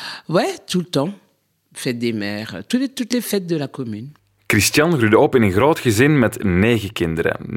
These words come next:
Speaker 2: Niet gemakkelijk. Een verscheurd gezin noemt ze het zelfs. Maar de muziek, die was er altijd. Ze herinnert zich ook dat toen ze jong was, ze gevraagd werd voor zowat alle lokale feesten om te zingen. En op school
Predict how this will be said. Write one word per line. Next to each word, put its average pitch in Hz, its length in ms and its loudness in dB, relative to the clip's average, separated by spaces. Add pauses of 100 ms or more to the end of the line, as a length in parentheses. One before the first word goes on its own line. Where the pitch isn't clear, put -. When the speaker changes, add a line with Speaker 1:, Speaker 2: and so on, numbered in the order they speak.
(160)
Speaker 2:
Niet 120 180 4
gemakkelijk. - 800 -4
Een 107 140 2
verscheurd 160 460 4
gezin 92 320 0
noemt 82 180 -2
ze - 80 -2
het - 100 -4
zelfs. - 440 -4 (360)
Maar 107 160 0
de 95 80 2
muziek, 101 480 0 (280)
die 135 240 4
was 139 200 2
er 110 100 2
altijd. - 580 -4 (300)
Ze 104 140 2
herinnert 104 440 2
zich - 220 -4
ook 131 340 2
dat 101 300 0
toen 90 200 -2
ze 80 160 -2
jong 92 280 2
was, 139 300 2 (220)
ze - 140 0
gevraagd 110 400 0
werd 127 180 0
voor 117 160 0
zowat 107 280 2 (100)
alle 139 200 2
lokale 113 460 0
feesten 113 540 0
om 98 140 -2
te - 120 -6
zingen. 80 500 -2 (380)
En 101 120 -2
op 101 100 -2
school 208 460 4